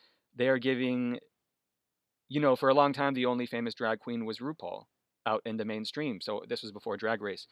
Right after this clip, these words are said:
So I thought to myself, like, "This is great. Like, th-, they're giving this drag queen a platform. She's out there making her money. I'm so happy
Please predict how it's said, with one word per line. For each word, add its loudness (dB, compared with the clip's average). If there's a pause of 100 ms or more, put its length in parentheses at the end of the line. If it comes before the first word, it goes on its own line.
(260)
So 2
I 10
thought 8
to -10
myself, 0
like, 2
"This -4
is -8
great. 2
Like, -6
th-, 2
they're 0
giving 2
this -2
drag 2
queen -6
a -6
platform. -2
She's -6
out 2
there 2
making -8
her -6
money. -6
I'm -8
so -2
happy -4